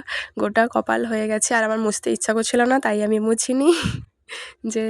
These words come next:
বাড়ি গিয়ে মুছবো, ওই জন্য আর মোছা হয়নি। তো জিনিসপত্র কেনার পরে আমরা চলে এলাম বাস স্ট্যান্ডে বাস ধরবো বলে। আহ, তো এই যে টিকিট কাউন্টারে ঢুকে পড়েছি,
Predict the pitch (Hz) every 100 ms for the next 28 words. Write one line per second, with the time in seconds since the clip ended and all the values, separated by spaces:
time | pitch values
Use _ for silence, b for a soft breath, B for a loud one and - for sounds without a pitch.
0 | 220 220 214 208 214 214 214 208 - -
1 | 208 214 208 214 214 214 208 208 - 208
2 | 208 202 202 208 _ _ _ _ _ _
3 | _ _ _ _ _ _ _ _ _ _
4 | _ _ - 311 254 254 254 262 254 262
5 | 262 247 240 233 240 254 240 233 233 233
6 | 233 233 226 233 240 226 220 - 226 226
7 | 226 233 233 226 220 - 226 220 226 226
8 | 233 254 392 _ _ - - 226 226 220
9 | 220 226 226 - 220 220 220 220 226 220
10 | 220 - 220 220 220 220 220 220 220 -